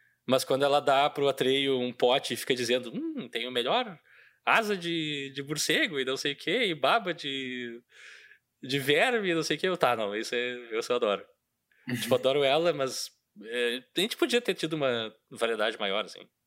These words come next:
Speaker 2: Mas essa
Speaker 1: Por que
Speaker 2: também,
Speaker 1: não?
Speaker 2: pra mim, é um pouco um exemplo, assim, a, a cena entre os dois, assim, entre o casal ali.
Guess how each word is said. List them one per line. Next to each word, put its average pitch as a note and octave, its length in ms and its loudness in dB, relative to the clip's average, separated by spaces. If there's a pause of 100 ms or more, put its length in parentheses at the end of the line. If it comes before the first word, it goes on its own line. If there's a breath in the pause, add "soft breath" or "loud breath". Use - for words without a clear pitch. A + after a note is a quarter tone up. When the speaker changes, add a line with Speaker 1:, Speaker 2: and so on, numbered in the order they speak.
(1160)
Speaker 2:
Mas E3 180 6
essa G#3 300 6
Speaker 1:
Por A3+ 40 2
que A3+ 60 -4
Speaker 2:
também, G#3+ 140 2
Speaker 1:
não? F#3+ 60 2
Speaker 2:
pra G3+ 120 2
mim, F#3 100 4
é F#3 40 4
um F#3 80 4
pouco F3+ 180 2
um F3+ 40 4
exemplo, D3 420 4
assim, C3 220 2
a, C3 400 2
a B2+ 40 2
cena C3+ 300 2
entre C3+ 200 0
os C3 120 0
dois, C3 320 4
assim, B2+ 180 0
entre B2 180 -2
o A#2+ 60 -12
casal A#2+ 440 2
ali. B2+ 300 0